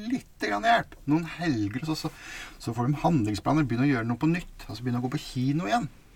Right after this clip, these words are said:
Begynne å handle på nærbutikken og heller tåle de spørsmålene fra naboene. For det har, det har for pårørende sluttet med. De handler med na-,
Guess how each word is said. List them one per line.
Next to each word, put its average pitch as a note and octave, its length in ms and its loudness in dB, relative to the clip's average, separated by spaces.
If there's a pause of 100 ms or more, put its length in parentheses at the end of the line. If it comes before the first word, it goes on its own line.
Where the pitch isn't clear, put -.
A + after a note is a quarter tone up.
(280)
Begynne C3+ 180 6
å - 60 -6
handle A2+ 320 0
på B2+ 120 -4
nærbutikken G#2+ 540 0
og A#2+ 60 0
heller A#2 180 -4
tåle A#2+ 640 -4
de B2+ 80 -6
spørsmålene A#2 560 -6
fra C3 80 -4
naboene. B2 480 -2 (240)
For - 120 -8
det B2+ 60 -2
har, E3 120 -4 (480)
det G2+ 80 -2
har A#2+ 60 0
for - 100 -12
pårørende A2+ 400 -2
sluttet A2+ 260 -4
med. D3+ 180 -6
De C3 80 -4
handler B2+ 260 -2
med B2+ 100 4
na-, A#2+ 240 0